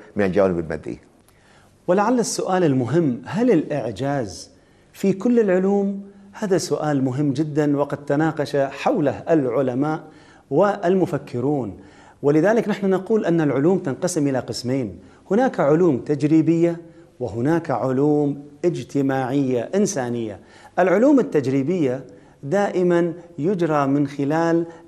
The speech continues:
Speaker 2: البحث والمشاهدة والاختبار، والعلوم التجريبية دائمًا فيها حقائق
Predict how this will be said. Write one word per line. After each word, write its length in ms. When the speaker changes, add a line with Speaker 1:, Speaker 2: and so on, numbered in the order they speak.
Speaker 2:
البحث 680
والمشاهدة 1080
والاختبار، 960
والعلوم 380
التجريبية 640
دائمًا 420
فيها 180
حقائق 640